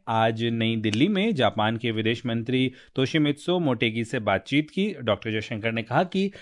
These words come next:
भारत और जापान के बीच एक विशेष रणनीतिक और वैश्विक साझेदारी है। विदेश मंत्री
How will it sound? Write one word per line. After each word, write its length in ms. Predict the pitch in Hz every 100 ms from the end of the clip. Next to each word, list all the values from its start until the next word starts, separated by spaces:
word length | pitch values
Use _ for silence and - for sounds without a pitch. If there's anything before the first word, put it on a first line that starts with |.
| - 135
भारत 340 | 131 135 165
और 120 | 202
जापान 420 | 160 127 117 131
के 140 | 139 147
बीच 400 | 127 131 156 156
एक 280 | 127 123 120
विशेष 480 | 110 110 127 127
रणनीतिक 640 | 117 110 110 110 107 151 151
और 260 | 117 117 113
वैश्विक 540 | 95 107 104 139 -
साझेदारी 600 | 165 180 127 117 110 110
है। 240 | 107 113 98 - - -
विदेश 280 | 123 123 120
मंत्री 520 | 127 123 123 127 139